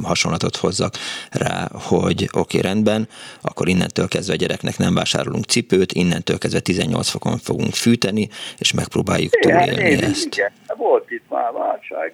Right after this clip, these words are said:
Speaker 2: eh, ugye, nem először éljük ezt, hát most egy kicsit nagyobb válság lesz.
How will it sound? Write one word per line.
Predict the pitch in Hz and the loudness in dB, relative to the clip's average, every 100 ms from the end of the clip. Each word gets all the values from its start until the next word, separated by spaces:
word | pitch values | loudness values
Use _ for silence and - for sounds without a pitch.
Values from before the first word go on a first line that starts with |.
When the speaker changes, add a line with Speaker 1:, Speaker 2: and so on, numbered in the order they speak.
| 76 | -8
Speaker 2:
eh, | 73 78 78 76 76 - 67 71 71 69 67 _ | -10 -8 -8 -8 -10 -12 -16 -20 -20 _ _ _
ugye, | 73 73 62 - 113 | -12 -12 -14 -18 -20
nem | - 139 - 127 | -14 -12 -10 -8
először | 147 147 - - 143 | -6 -8 -10 -10 -8
éljük | 135 135 131 127 | -6 -6 -6 -8
ezt, | 135 135 - - | -8 -8 -8 -6
hát | 131 - | -6 -6
most | 156 147 | -10 -10
egy | - - | -12 -12
kicsit | - 151 147 - | -12 -10 -12 -4
nagyobb | 98 95 - - | -4 -2 -8 -4
válság | 50 - - - 101 | -4 -4 -6 -8 -4
lesz. | 151 | -4